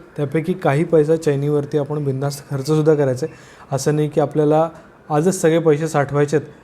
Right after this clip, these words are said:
आणि उद्यासाठी सगळे ठेवायचेत. Not necessarily required,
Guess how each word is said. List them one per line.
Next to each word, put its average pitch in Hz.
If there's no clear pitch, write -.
आणि 147
उद्यासाठी 147
सगळे 143
ठेवायचेत. 127
Not 143
necessarily 147
required, 131